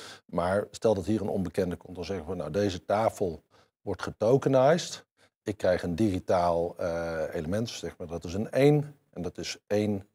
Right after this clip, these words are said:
die weergeeft dat ik de eigenaar ben van deze tafel." Dat wordt dan juridisch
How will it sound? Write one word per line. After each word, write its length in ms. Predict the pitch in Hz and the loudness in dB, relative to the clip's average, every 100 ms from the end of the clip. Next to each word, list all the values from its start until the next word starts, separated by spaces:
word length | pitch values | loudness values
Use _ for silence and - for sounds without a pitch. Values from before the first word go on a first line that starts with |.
| _ _ _ _ | _ _ _ _
die 140 | - | -4
weergeeft 520 | 76 117 120 - - - | 0 2 4 4 2 2
dat 140 | - | -4
ik 160 | 120 92 | -4 -4
de 80 | |
eigenaar 500 | - 107 113 104 92 | 2 4 4 2 0
ben 260 | 78 90 90 | 0 -2 -2
van 140 | 95 | -4
deze 300 | 87 90 78 | -2 -2 -4
tafel." 500 | - 78 80 - - - - - - _ | -4 -4 -4 -8 -14 -16 -20 -20 -20 _
Dat 140 | 101 | -2
wordt 160 | 98 92 | 0 0
dan 140 | 92 | 0
juridisch 800 | 90 95 92 135 127 101 85 - | 2 2 4 4 6 4 2 -6